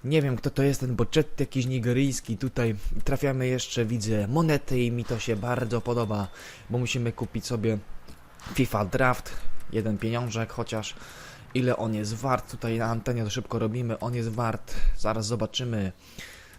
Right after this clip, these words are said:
Mało jest wart, więc idzie na sprzedaż. A, oni są mi, to jest mi niepotrzebne, jak na razie kontraktu mam od cholery. Nie wiem, no dobra. Druga, trzecia paczka, przepraszam, trzecia paczka za trzysta poleci.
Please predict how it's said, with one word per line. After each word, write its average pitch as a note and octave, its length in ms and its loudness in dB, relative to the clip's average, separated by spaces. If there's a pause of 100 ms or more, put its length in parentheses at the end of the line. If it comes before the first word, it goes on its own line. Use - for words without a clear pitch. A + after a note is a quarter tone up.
(300)
Mało B2+ 300 2
jest G#2+ 120 0
wart, A2+ 300 0
więc G#2+ 180 0
idzie G2+ 180 -2
na G2 120 -2
sprzedaż. A2 800 -2 (340)
A, B2 320 0 (420)
oni A2 160 -2
są - 120 -6
mi, G2 160 -4
to - 180 -4
jest G2 140 -4
mi G#2 80 -4
niepotrzebne, G#2 520 -4
jak G2+ 100 -2
na G#2 60 -2
razie G2+ 160 -2
kontraktu G#2 440 -4
mam G2+ 240 -2 (640)
od A#2 180 0
cholery. A2+ 540 2 (880)
Nie C3 140 0
wiem, G#2+ 400 -2
no B2+ 160 -2
dobra. G#2 480 -2 (360)
Druga, A#2+ 340 4
trzecia B2+ 320 2
paczka, A#2+ 300 -2
przepraszam, G#2+ 480 -4
trzecia A#2 200 -4
paczka A2+ 280 -2
za G2+ 120 -4
trzysta B2 340 -2
poleci. A2+ 480 -2